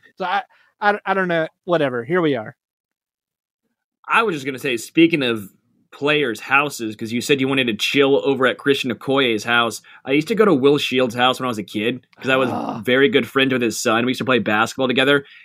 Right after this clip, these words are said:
Speaker 1: And, like, the only thing I remember was that he had bongos. Like, he had bongos and congas set up,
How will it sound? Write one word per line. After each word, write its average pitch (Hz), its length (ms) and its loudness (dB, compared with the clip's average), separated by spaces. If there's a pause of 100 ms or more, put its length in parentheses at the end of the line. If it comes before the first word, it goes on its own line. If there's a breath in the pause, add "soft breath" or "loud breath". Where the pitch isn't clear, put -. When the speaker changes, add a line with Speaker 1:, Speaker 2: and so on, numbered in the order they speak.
Speaker 1:
And, 147 100 -4
like, 147 120 0
the 156 260 2
only 139 300 2
thing 165 240 -2
I 156 80 4
remember 135 440 0
was 131 140 -2
that 135 100 2
he 135 60 4
had 123 140 0
bongos. 107 680 -4 (180)
Like, 131 140 -2
he 156 60 4
had 143 140 0
bongos 151 460 4
and 139 120 -2
congas 127 440 0
set 117 180 0
up, 113 260 0